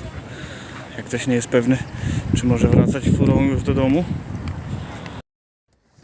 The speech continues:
Zajechałem nad jezioro Dobre. I kurde, widzę, że jest masa ludzi. O, jaka maszyna. Prawie jak moja Wiesia.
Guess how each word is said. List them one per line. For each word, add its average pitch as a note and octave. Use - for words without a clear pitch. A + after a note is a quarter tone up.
Zajechałem B2
nad B2
jezioro B2
Dobre. C3
I F#3+
kurde, D#3
widzę, C#3+
że C3+
jest B2+
masa C3
ludzi. A#2
O, C3+
jaka A2+
maszyna. A#2
Prawie A2
jak A2+
moja G#2
Wiesia. A2+